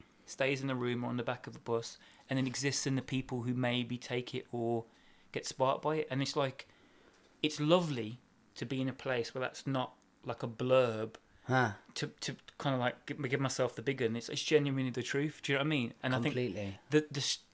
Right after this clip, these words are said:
Speaker 1: I was talking before about feeling strong. That's a strength that I'm so, feel so fortunate and lucky to have. Is I'm, I say what I'm, I believe it. I,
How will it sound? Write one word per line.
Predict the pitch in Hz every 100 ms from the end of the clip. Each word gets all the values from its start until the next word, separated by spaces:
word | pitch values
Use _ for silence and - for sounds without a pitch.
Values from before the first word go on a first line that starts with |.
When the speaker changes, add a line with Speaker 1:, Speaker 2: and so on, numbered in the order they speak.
| -
Speaker 1:
I | 139
was | 147
talking | 160 156
before | 135 151
about | -
feeling | - 139 127
strong. | - - 127 110 107 113 - _ _ _ - - _ _ _ -
That's | 160 - -
a |
strength | - - 131 120 - -
that | 123 - - _ _
I'm | 123 123 123 123
so, | - - 135 127 123 -
feel | - 131
so | 127
fortunate | - 131 - - 123
and | 117
lucky | 120 - 120
to | 113
have. | - 123 107 113 - _ _ _ _ _ _ _ _ _
Is | 120 135
I'm, | 127 135
I | 131
say | 123 - 143
what | 139 127
I'm, | 127 -
I | 127
believe | 127 127 147 151
it. | - -
I, | -